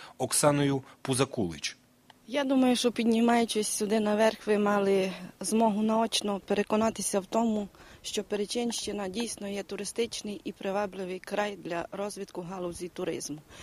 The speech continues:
Speaker 2: На території, е, нашого району знаходяться дев'ять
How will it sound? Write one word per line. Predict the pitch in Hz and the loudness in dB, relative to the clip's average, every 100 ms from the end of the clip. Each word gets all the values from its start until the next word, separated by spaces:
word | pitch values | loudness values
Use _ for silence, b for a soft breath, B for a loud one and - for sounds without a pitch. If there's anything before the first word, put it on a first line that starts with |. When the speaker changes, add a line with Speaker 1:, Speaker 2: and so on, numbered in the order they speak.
| B B B B B - | B B B B B -8
Speaker 2:
На | 226 | -2
території, | 262 269 302 277 247 - - | 0 0 0 0 0 -4 -6
е, | 214 214 208 208 | -6 -2 -2 0
нашого | 240 262 240 214 214 | 0 0 -2 -2 -2
району | 208 214 214 220 | 0 0 -2 -2
знаходяться | 208 240 - 233 220 214 - 226 226 B B - | -2 -2 0 -2 -2 -4 -4 -4 -6 B B -8
дев'ять | 180 254 240 226 - | 2 2 4 0 -4